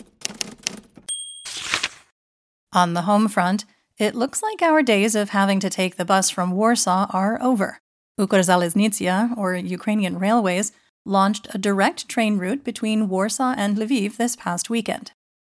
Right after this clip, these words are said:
Apparently, it's the first time the route has been in operation in eighteen years.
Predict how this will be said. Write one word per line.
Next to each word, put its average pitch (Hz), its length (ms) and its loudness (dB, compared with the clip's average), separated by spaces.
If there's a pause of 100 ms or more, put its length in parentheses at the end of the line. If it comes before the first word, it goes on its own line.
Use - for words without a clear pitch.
(280)
Apparently, 294 560 0
it's 247 160 -2
the 247 140 -2
first 220 360 -2
time 214 300 0
the 196 120 0
route 185 260 -2
has 190 160 -4
been 190 120 0
in 185 100 -2
operation 180 680 0
in 233 300 0
eighteen 196 520 -2
years. 202 420 -2